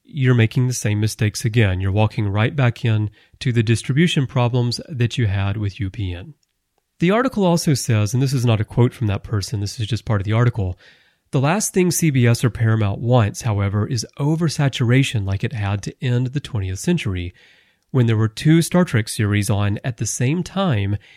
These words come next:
and movies pumping out every couple of years." Well, <laughs> I don't think we're in any danger of that. There hasn't been any new Star Trek on T V in close to a decade now,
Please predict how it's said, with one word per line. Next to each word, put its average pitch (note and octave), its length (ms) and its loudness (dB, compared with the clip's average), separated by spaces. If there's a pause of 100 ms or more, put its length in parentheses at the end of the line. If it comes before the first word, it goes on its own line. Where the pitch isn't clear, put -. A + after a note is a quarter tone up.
(200)
and A#2+ 200 0
movies C3+ 400 2
pumping A#2+ 400 0
out G#2 300 0
every A#2+ 260 2
couple A2 360 -4
of G#2 100 -2
years." F#2+ 480 -4 (400)
Well, B2 380 2 (260)
<laughs> - 260 -20
I - 140 -4
don't G3 220 0
think F3+ 220 0
we're D#3 120 4
in C3+ 160 2 (320)
any G#3+ 240 -2
danger E3 720 0
of A#2+ 220 -4
that. F#2+ 340 0 (400)
There C3 120 4
hasn't D#3 260 4
been D3 140 4
any D#3+ 280 2
new D#3+ 140 2
Star C#3 240 0
Trek B2 240 -4
on A2 120 -2
T B2 240 -6
V G#2+ 380 -2 (500)
in A2+ 380 2 (220)
close F3 320 -2
to - 180 -6
a B2+ 80 -4
decade G#2 640 -4
now, F#2 440 -4